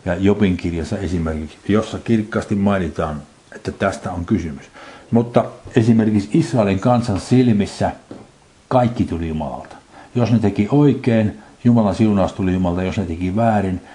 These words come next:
niin Jumalan kirous tuli Jumalalta. Ja missä määrin sitten heidän aikanaan niin sanottu Jumalan kirous tai rangaistus johtui siitä, että heiltä oli lähtenyt Jumalan suojelus pois ja he joutuivat saatana armoille.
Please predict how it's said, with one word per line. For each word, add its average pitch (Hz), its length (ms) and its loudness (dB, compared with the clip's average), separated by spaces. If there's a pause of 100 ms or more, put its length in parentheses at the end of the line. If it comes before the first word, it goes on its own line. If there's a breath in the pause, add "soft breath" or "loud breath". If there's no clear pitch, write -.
(100)
niin 98 100 0
Jumalan 95 280 2
kirous 87 360 -2
tuli 71 220 -14
Jumalalta. - 480 -12 (640 loud breath)
Ja 98 80 2
missä 139 340 4
määrin 110 360 2
sitten 123 320 -2 (120)
heidän 139 380 2
aikanaan 85 680 -2 (720 loud breath)
niin 117 260 6
sanottu 92 340 -2
Jumalan 104 360 2
kirous 107 380 2
tai 87 180 0
rangaistus 90 840 -2 (320 loud breath)
johtui 120 540 2
siitä, 113 420 2
että 95 260 -4
heiltä 98 320 0
oli 98 180 0
lähtenyt 101 420 0
Jumalan 90 320 -2
suojelus 80 520 -4
pois 107 320 0 (340 loud breath)
ja 92 60 0
he 95 60 2
joutuivat 95 440 0
saatana 82 520 -2
armoille. 73 640 -4